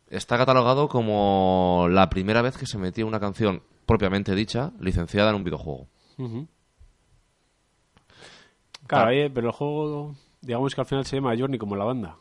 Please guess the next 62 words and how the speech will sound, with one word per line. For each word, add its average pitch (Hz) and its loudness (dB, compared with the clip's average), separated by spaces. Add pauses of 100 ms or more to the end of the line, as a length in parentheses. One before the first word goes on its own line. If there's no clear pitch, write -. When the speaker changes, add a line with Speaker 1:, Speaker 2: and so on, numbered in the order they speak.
(160)
Speaker 1:
Sí, 151 2
pero 104 -2
es 113 -8
el 120 -6
caso 123 -4
de 131 -2
que 110 -2
la 107 -2
Speaker 2:
Entonces, 135 -2
Speaker 1:
primer- - -14
Speaker 2:
al 110 -8
final 127 0
Speaker 1:
Sí, 135 -2
Speaker 2:
que 117 0
fue 127 2
Speaker 1:
pero 131 6
Speaker 2:
algo 135 4
Speaker 1:
no, 135 2
Speaker 2:
que 131 0
Speaker 1:
me 110 -8
refiero 127 -8
que 113 -8
no 117 -12
es - -14
una 104 -4
versión, 127 -4 (100)
Speaker 2:
Ujú. 131 -8
Speaker 1:
es 120 -6
el 139 -6
propio 110 -2
tema 131 -4
en 85 -6
sí. - 0 (400)
Speaker 2:
Ujú. 120 -12 (220)
Speaker 1:
Que, - -4
ojo, 135 0 (440)
no 107 0
nos 113 4
va-, - -2
luego 113 2
citaremos 104 -4
un 110 -6
ejemplo 117 -4
de 151 0
que 92 0
puede 98 0
darse 101 -2
la 98 -4
circunstancia 117 -4 (460)
de 95 -4
que 87 -4
no 101 -2
te, 101 0
eh, 87 0
puedas 104 -2
tener 110 -4
los 80 -6
derechos 92 -4
de 101 -4
imagen 101 -2
del 95 -2
grupo, 123 -2